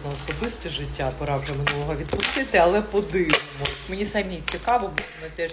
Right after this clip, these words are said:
є колишні. І так, чи жалкує він про те, що втратив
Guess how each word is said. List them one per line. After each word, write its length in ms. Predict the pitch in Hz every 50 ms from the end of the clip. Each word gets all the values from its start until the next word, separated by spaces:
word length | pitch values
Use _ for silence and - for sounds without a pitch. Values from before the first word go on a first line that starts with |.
| -
є 60 | 147 139 139 160
колишні. 580 | 180 208 247 277 262 - - - 220 214 208 202 - - - - - - - - - - - - - - - - - - - - - - - - - - -
І 80 | 233
так, 640 | 214 - - 277 262 233 202 175 165 156 156 147 - -
чи 140 | - 269 254
жалкує 520 | 226 262 254 262 - - 285 277 262 247
він 160 | 214 233 226
про 180 | 214 226 220 226
те, 280 | 220 - - 254 254 247
що 220 | - - 254 233
втратив 720 | 226 - - - 269 262 247 208 175 - - - 170 156